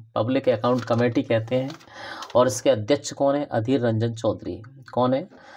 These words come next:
अधीर रंजन चौधरी, लोकसभा विपक्षी दल के नेता हैं ये। क्या कार्य है लोक लेखा समिति का? कार्य है इसका भारत सरकार के खर्चों का लेखा जोखा रखना।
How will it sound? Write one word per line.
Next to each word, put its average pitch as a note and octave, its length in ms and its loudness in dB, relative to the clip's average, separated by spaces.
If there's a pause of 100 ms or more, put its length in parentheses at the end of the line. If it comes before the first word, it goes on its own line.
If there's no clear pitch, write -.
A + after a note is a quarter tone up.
(320)
अधीर B2+ 300 4
रंजन B2 320 2
चौधरी, G2+ 320 -2
लोकसभा A#2+ 440 2
विपक्षी A#2+ 460 -2
दल B2 140 2
के B2 120 0
नेता B2 260 -2
हैं B2 180 -2
ये। C#3 120 -8 (500)
क्या D3+ 140 4
कार्य D3+ 380 2
है D#3 60 0
लोक D3 260 -2
लेखा C#3 240 0
समिति C3+ 340 -6
का? D3 140 -8 (960)
कार्य D3+ 440 2 (380)
है C#3+ 160 4
इसका C#3 320 0
भारत B2+ 280 0
सरकार B2+ 380 0
के B2+ 100 -8
खर्चों A#2 340 -4
का A#2+ 400 -8 (500)
लेखा A2 340 0
जोखा B2+ 260 2
रखना। B2 360 -2